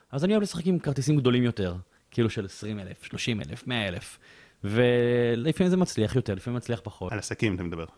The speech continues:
Speaker 1: על, כן, תשמע, על כל דבר, גם להוציא ספר זה סיכון,
Speaker 2: כן.
Speaker 1: כי הוא עולה כסף.
Speaker 2: ברור.
Speaker 1: אה, כן, על כל דבר.
Speaker 2: כסף, זמן.
Speaker 1: נכון, זמן, נכון. אף אחד, אף אחד לא מבטיח, גם אני, אף אחד לא מבטיח לי שאני עובד על ספר חדש,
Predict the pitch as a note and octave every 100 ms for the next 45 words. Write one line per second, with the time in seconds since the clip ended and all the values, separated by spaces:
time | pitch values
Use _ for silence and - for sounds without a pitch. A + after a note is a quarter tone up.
0 | _ - - D#3+ E3+ - - A3+ C#3 -
1 | - - C3+ - G2+ G#2 D#3+ F#3 D#3 A2+
2 | F#2+ F#2 F#2+ B2 C3 C3 - E3 E3+ A#2
3 | - G#2+ A2+ E2+ G2+ G2+ - D#3+ A2 A#2
4 | G#2+ - - - - - G2+ G#2 G2 G2
5 | G2 F#2+ G2 G2 G2 - _ - - G3+
6 | G#3+ D#3 F#3 A3 D#3 G2+ F#2+ G2 - F2
7 | - G2+ G#2+ - - - - G3+ C3 B2
8 | C#3 B2+ F#3 F#3+ - - - - A2+ A3
9 | G#3 - B2 A2 C3+ D#3 D#3 - E3 D3+
10 | - B2+ C3 A#2 A2+ A2 G#2+ A2+ - -
11 | G#2+ B2+ G#2 A2+ G#2+